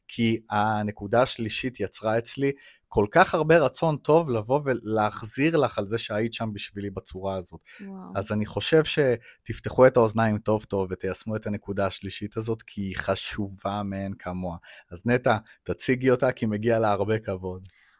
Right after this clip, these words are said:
Speaker 2: אוקיי, אז הנקודה השלישית שלנו היא שיח מרים לפתרון הבעיה,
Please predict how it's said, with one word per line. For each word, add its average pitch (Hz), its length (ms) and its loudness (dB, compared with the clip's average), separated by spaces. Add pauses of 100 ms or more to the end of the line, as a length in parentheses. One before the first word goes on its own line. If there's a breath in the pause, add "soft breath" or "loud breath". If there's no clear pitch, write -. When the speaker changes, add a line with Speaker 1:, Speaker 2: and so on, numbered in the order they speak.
Speaker 2:
אוקיי, 220 520 -4
אז 185 160 -2
הנקודה 190 380 -2
השלישית 226 480 -6
שלנו 240 480 -4
היא 196 100 -6
שיח - 580 0
מרים 214 420 -2
לפתרון 202 580 -4
הבעיה, 180 800 2